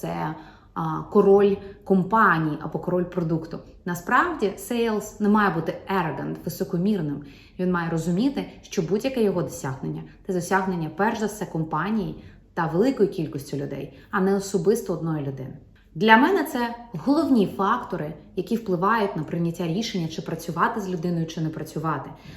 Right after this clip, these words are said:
Саме для мене це основні характеристики або софт-скіли класного селза. Згодні? Якщо вам було цікаво,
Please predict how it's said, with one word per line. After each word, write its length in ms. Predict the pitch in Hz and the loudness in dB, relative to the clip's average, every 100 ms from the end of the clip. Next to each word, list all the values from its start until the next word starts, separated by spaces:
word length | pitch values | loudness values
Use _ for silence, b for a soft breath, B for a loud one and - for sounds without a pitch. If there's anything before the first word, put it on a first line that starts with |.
| B | B
Саме 300 | - 226 214 | -2 2 4
для 120 | 190 180 | 2 0
мене 300 | 175 247 233 | 0 -2 -4
це 320 | - 165 160 B B _ | -4 -4 -6 B B _
основні 840 | 208 196 214 175 175 190 220 208 - - | -8 -4 -2 0 2 2 2 0 -4 -10
характеристики 920 | 170 165 - 156 190 202 - - - | -6 -6 -4 2 4 4 -2 -10 -6
або 180 | 196 180 | -2 -2
софт-скіли 720 | - 294 294 - 180 143 135 B - | 0 -2 -2 -2 -2 -2 -6 B -12
класного 500 | - 190 208 - 170 | -2 0 0 -2 -6
селза. 360 | 156 143 143 170 170 - _ _ - | -8 -10 -10 -14 -18 -20 _ _ -12
Згодні? 520 | 160 170 208 220 160 - - - _ _ 170 | -2 2 4 2 -4 -6 -20 -20 _ _ -12
Якщо 300 | 160 - 226 | -6 -2 -2
вам 140 | 190 | 0
було 200 | 165 151 | -2 -4
цікаво, 560 | - - 170 208 165 | -8 -4 -2 -2 -6